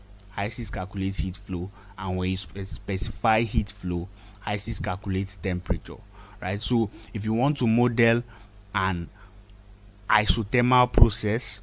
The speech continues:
all you need to do is you need to add your energy stream, right? Attach an energy stream to the equipment, whether it's a reactor or a separator or any other thing you are m-, trying to model. Just add your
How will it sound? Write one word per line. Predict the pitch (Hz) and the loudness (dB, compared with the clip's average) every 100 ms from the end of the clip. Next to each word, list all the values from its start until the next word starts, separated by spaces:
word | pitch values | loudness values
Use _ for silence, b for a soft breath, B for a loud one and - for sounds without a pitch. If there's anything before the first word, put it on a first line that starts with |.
| - | 0
all | 123 135 | 4 6
you | 117 | 6
need | 110 120 | 4 2
to | - | 2
do | 104 101 110 110 | 2 6 6 6
is | 104 98 98 - B B B - | 2 -2 -2 -10 B B B -8
you | 107 107 | 0 2
need | 127 127 | 2 0
to | 113 - | -4 0
add | 113 113 117 - - - - | 2 4 2 -4 -14 -20 -12
your | 113 98 - | -4 -2 0
energy | 113 113 113 117 | 2 2 0 -2
stream, | - - 110 117 160 - - - | -2 -2 0 0 0 -6 -20 -14
right? | - 92 101 - B B B | -4 -2 -2 -4 B B B
Attach | 98 101 117 117 117 | -4 2 2 2 0
an | 101 | 0
energy | 113 113 110 | 2 0 -2
stream | 110 - 107 107 104 | -6 -4 0 0 0
to | 104 95 85 87 | 0 0 -2 -4
the | 92 92 | -2 -2
equipment, | - 117 110 107 113 104 | 0 -2 0 0 -2 -2
whether | 113 117 | -2 2
it's | 120 107 101 | 2 0 -2
a | 95 | -2
reactor | 95 98 107 - 117 | -2 -2 -4 -4 -4
or | 104 - 95 95 98 - | -2 -4 -4 -6 -6 -8
a | 101 | -10
separator | - 98 - 104 104 | -6 -6 -2 -4 -2
or | 110 104 71 101 | -2 -2 -4 -6
any | 113 135 139 | 0 2 2
other | 120 110 113 | 2 2 0
thing | - 104 | -2 0
you | 104 | 0
are | 90 | -2
m-, | 90 98 - - | -6 -8 -8 -4
trying | 104 104 | -2 -2
to | - 87 | -2 -2
model. | 95 90 98 104 B B B - | -2 -2 -2 -4 B B B -4
Just | 117 120 - | -2 -2 0
add | 120 117 113 B B B - | 0 0 -4 B B B -8
your | 104 90 | -4 -4